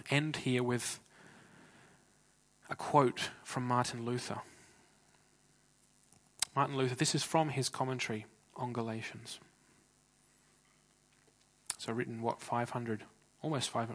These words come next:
hundred years ago. He says, "No work of the law is necessary for salvation and for righteousness. For the law is dead," uh, in brackets, parentheses, Romans six,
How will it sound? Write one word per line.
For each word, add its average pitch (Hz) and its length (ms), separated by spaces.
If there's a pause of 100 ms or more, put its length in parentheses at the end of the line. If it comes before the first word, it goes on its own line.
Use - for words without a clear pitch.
(280)
hundred 110 280
years 113 160
ago. 107 280 (720)
He 143 100
says, 160 220
"No 165 300
work 170 380
of 143 100
the 147 100
law 139 420 (340)
is 135 160
necessary 143 640
for 135 140
salvation 135 760
and 131 100
for 135 120
righteousness. - 800 (1000)
For 156 120
the 156 80
law 175 300
is 127 180
dead," 151 500 (1120)
uh, 113 280
in 117 160
brackets, - 420
parentheses, 123 760
Romans 113 320
six, - 420